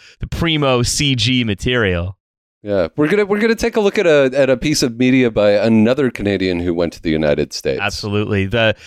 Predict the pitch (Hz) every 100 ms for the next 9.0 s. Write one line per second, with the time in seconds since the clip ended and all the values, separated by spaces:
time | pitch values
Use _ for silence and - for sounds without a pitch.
0 | - - 147 160 - 156 170 208 214 202
1 | 190 139 143 147 160 131 117 123 - -
2 | 117 110 - - - 107 - 143 - 139
3 | 131 135 127 120 123 123 117 117 120 113
4 | 98 98 98 _ - - - 110 104 104
5 | 123 113 113 110 107 127 123 123 117 123
6 | 147 131 120 120 117 117 117 135 147 139
7 | - 143 151 - 120 101 90 - 98 95
8 | 117 104 107 110 107 107 107 107 101 101